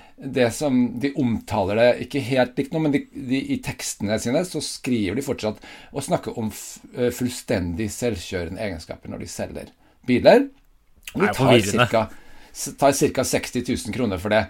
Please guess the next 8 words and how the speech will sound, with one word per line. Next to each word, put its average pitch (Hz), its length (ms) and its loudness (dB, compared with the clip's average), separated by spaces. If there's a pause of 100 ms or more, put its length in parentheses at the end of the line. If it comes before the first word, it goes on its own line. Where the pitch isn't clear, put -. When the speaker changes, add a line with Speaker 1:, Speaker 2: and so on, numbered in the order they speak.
(500)
Speaker 1:
Og, 135 340 4 (260)
eh, 131 680 2
det 123 240 -2
her 151 240 6
er 117 220 4
jo, 120 160 4 (320)
eh, 127 500 0 (540)
hvis, - 260 -4